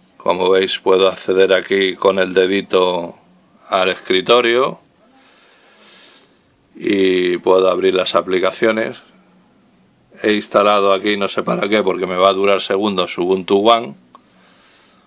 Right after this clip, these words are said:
para tener los archivos que tengo en Ubuntu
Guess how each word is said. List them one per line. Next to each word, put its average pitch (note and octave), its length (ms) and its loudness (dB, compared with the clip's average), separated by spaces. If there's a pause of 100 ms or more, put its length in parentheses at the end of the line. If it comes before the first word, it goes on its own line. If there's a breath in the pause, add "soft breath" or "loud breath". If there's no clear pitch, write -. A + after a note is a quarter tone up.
(580 soft breath)
para F#2+ 280 2
tener F#2+ 280 0
los F#2+ 180 -2
archivos F#2+ 500 0
que F#2+ 140 -2
tengo F#2+ 300 2
en F#2+ 80 0
Ubuntu F#2+ 580 -2